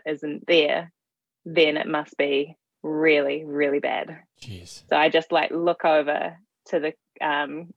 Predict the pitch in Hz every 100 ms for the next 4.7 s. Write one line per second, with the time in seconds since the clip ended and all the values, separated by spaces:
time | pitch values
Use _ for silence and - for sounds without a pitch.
0 | - - 165 160 - 160 143 139 151 147
1 | 147 - - - - _ _ - - 160
2 | 143 139 131 160 - - - - - -
3 | 302 - - 226 214 - - - 311 254
4 | - - - - 175 - 233